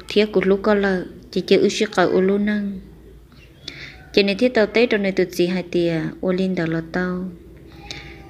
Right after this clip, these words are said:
Tê xì mà, có giờ chút lúc cũ, ý dạ lì, khó có lúc tao. Cũng chạy ít trả, cũng giờ ít tung,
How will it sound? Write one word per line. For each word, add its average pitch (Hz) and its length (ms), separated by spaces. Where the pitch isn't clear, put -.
Tê 202 120
xì 196 200
mà, 185 640
có 220 100
giờ 202 200
chút 175 220
lúc 220 240
cũ, 180 540
ý 208 140
dạ 208 180
lì, 185 360
khó - 160
có 202 280
lúc 202 200
tao. 175 320
Cũng 180 160
chạy 208 200
ít 208 200
trả, 190 200
cũng 175 200
giờ 180 60
ít 202 220
tung, 202 280